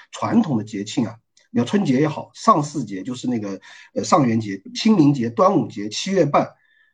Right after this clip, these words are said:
包括什么腊八、寒衣节这些，你看几乎每一个都是跟这个鬼魂祖先有关系的。所以说从这个意义上来说，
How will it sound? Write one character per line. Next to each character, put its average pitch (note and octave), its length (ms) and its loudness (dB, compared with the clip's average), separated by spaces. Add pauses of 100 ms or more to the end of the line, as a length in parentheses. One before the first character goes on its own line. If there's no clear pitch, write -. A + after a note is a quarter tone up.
(200)
包 E3+ 140 4
括 E3 180 2
什 B2 100 -2
么 B2 80 4
腊 D#3+ 220 4
八、 D3+ 300 2 (160)
寒 C3 240 4
衣 E3 80 4
节 C3+ 140 0
这 F3 120 2
些， D#3 200 4 (360)
你 F3 160 6
看 - 340 -2 (180)
几 - 220 4
乎 C#4 280 4
每 D3 360 4
一 B2+ 140 -10
个 G3 160 4
都 F#3 160 0
是 F3+ 100 -2
跟 E3 260 2
这 E3 140 0
个 G2 480 -4 (640)
鬼 C3+ 200 4
魂 C#3 220 -2
祖 A#2+ 180 -2
先 C#3+ 440 2 (240)
有 A2+ 180 -2
关 C3 240 2
系 - 140 -4
的。 - 120 -14 (140)
所 - 180 4
以 D#4+ 80 8
说 C4+ 140 4
从 A#3+ 160 2
这 D#4 80 4
个 B3+ 80 4
意 B3 180 6
义 A3 60 4
上 G3 180 4
来 E3+ 140 2
说， A#3+ 220 0